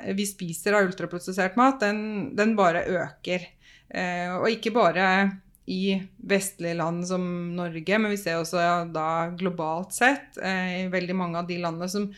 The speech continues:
har hatt tradisjonelle kosthold som har tilpasset deres, eh, eh, ja, for, ø, uforutsetninger for å dyrke mat og, ikke sant, deres mattradisjoner og så videre, så er disse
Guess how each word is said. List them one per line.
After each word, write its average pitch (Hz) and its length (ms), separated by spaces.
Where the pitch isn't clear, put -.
har 180 260
hatt 190 380
tradisjonelle 190 720
kosthold 180 400
som 190 140
har 185 180
tilpasset 180 580
deres, 180 600
eh, 175 320
eh, - 180
ja, 156 160
for, - 220
ø, 180 240
uforutsetninger 196 760
for 226 160
å 214 40
dyrke 220 380
mat 175 460
og, 190 200
ikke 185 120
sant, 220 180
deres 190 200
mattradisjoner 170 680
og 170 60
så 185 100
videre, 185 220
så 233 160
er 196 40
disse 196 280